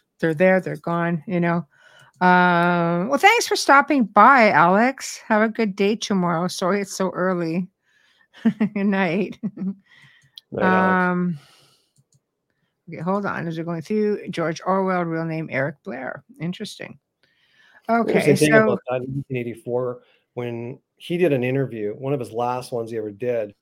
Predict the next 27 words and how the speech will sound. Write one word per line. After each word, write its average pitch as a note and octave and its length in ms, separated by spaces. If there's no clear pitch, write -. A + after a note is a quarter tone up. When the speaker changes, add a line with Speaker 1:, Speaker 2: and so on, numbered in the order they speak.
Speaker 2:
when B2+ 180
he E3 440
finished D3+ 360
that B2+ 160
interview B2 380
and A2+ 80
he A2 60
looks C3 280
into C3+ 120
the A#2 120
camera, B2 360
he's G#2 140
talking B2+ 420
about A2+ 340
how C3 640
things B2+ 320
will A#2 240
end A#2 280
up. A#2+ 300
The C#3+ 100
facial F#3+ 680
expression C3 640
he A#2+ 120
gives A#2+ 340
you A2+ 140
is G#2+ 220
one A#2+ 560